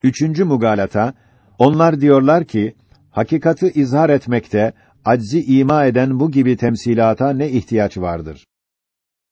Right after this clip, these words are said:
El cevap, Kur'an'ı inzal etmekten maksat, cumhur-u nası irşad etmektir. Cumhur ise avamdır. Avam-ı nas, çıplak olan hakaiki göremez.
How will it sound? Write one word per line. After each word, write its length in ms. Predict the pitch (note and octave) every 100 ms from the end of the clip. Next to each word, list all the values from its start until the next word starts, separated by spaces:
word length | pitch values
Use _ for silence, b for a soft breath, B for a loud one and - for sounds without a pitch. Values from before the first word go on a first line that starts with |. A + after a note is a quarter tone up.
| _
El 160 | A2 A2
cevap, 420 | G2+ G2 A2+ - _ _ _ _ _
Kur'an'ı 480 | - - C#3+ D#3 E3+
inzal 440 | C#3+ D3 B2+ D3
etmekten 540 | C3+ - C3 - D3+ C#3+
maksat, 520 | G#2+ - A2+ C3 _ _ _ G2
cumhur-u 560 | F#2+ C3+ C3 E3 D3 C3
nası 340 | C3 B2+ D#3+
irşad 460 | - A2 G#2 C#3 A#2+
etmektir. 680 | G#2+ G#2 F#2+ - F2 D#2+ _ _ _ _ -
Cumhur 400 | F#2 B2 C3 F3
ise 360 | C3+ A#2 - G2+
avamdır. 880 | G2 G2 G#2 B2 A#2 F2+ D#2+ - _ _ _ _
Avam-ı 460 | G2+ A2 C#3+ F3+ C#3
nas, 280 | A#2 A2+ - - _ _
çıplak 400 | - A2 D#3 F3
olan 220 | D#3 D3
hakaiki 640 | B2 C3 C3 B2 A2+ A2
göremez. 640 | F2+ G2+ B2+ A#2 F2 -